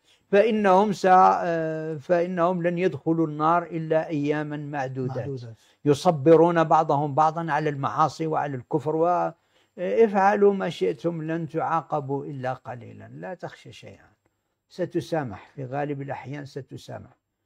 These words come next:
Speaker 1: "وقليل من الناس جدًا هم من يدخلون النار،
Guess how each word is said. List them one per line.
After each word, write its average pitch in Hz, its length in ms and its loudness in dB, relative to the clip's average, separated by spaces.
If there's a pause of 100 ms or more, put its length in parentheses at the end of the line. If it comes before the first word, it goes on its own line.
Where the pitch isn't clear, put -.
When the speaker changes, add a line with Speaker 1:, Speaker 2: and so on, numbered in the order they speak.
(280)
Speaker 1:
"وقليل 196 840 6
من 185 380 0
الناس 175 400 -4
جدًا 165 400 -6
هم 175 140 -2
من 170 140 -4
يدخلون 156 520 -2
النار، 117 380 -4